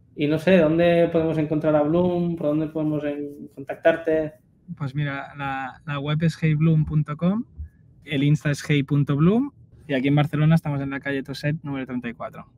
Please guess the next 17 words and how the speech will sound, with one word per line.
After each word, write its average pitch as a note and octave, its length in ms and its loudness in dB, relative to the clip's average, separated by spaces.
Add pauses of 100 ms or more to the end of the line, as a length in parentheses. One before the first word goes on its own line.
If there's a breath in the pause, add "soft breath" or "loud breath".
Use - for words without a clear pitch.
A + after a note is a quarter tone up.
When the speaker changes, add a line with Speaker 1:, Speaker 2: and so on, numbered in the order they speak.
(120)
Speaker 2:
Así B2+ 300 -8
que A#2 220 -8 (140)
Speaker 1:
Pues C#3 360 0
si - 120 -4
queréis D#3 240 2
algún E3+ 200 2
tratamiento, E3+ 1000 2
queréis, D3 320 -4 (100)
bueno, D3+ 420 -2 (120)
véndelo G#3 260 6
un D#3 80 0
poco D#3 180 -2
tú. C#3 160 -6
¿Cómo A3 200 4
me A3 60 2
lo G#3+ 100 2
venderías? D3+ 460 0